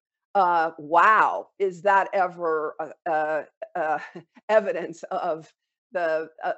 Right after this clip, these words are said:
of the double standard? And if you go back and look at what the Fed said about Custodia, it was the fact that Custodia was uninsured. They spent a lot of time talking about that, doesn't have a federal regulator, and of course,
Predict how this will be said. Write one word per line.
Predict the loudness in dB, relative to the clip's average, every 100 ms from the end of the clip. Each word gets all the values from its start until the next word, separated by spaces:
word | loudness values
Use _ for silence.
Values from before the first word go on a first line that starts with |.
| -6
of | -4
the | -4
double | -4 -6 -8
standard? | -8 -6 -6 -6
And | -6 -8
if | -10
you | -10
go | -8
back | -6 -6
and | -10
look | -12 -12
at |
what | -12 -12
the | -10
Fed | -8 -8
said | -8 -8 -8
about | -10 -12
Custodia, | -14 -14 -10 -8 -6 -8
it | -10 -12
was | -12
the | -8
fact | -8 -10
that | -18
Custodia | -16 -12 -10 -8
was | -10 -12
uninsured. | -12 -12 -12 -4 -2 0 -2
They | -6
spent | -12 -10
a | -4
lot | -4
of | -6
time | -10
talking | -12 -12 -10
about | -10 -8
that, | -8 -8 -10 _
doesn't | -10 -8 -8
have | -10
a | -8
federal | -8 -6
regulator, | -4 -4 -2 -4 -4 -10 _ _ _
and | -4 -4
of | -4
course, | -6 -6